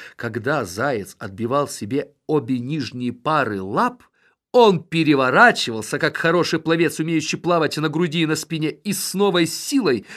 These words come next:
мчался дальше на других запасных четырёх лапах. Признаюсь по чести, я сомневаюсь, чтобы вы когда-нибудь видели такого феноменального зайца.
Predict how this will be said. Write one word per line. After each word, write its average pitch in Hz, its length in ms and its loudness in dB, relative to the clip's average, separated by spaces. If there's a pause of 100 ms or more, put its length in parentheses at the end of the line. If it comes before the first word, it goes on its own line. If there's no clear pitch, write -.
(140)
мчался 165 680 2
дальше 196 540 0
на 190 120 4
других 196 520 2
запасных 196 560 0
четырёх 190 440 2
лапах. 147 480 0 (960)
Признаюсь 214 500 4
по 151 120 0
чести, 262 680 2 (360)
я 226 160 6
сомневаюсь, 254 580 6
чтобы 165 320 2
вы 160 120 2
когда-нибудь 151 600 4
видели 147 320 2
такого 143 400 4
феноменального 151 840 2
зайца. 113 680 0